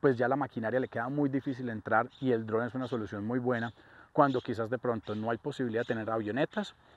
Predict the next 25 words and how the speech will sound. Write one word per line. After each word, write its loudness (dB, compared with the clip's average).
o 8
tenemos, -2
digamos, -6
cultivos 0
muy 2
cerca, 4
árboles, 2
obstáculos, 2
donde -2
el -2
dron -2
sí -6
es -4
capaz -2
de 0
llegar 6
a 0
los -2
rincones, -6
digamos, -4
más 4
complejos -4
de -6
los -12
cultivos, 0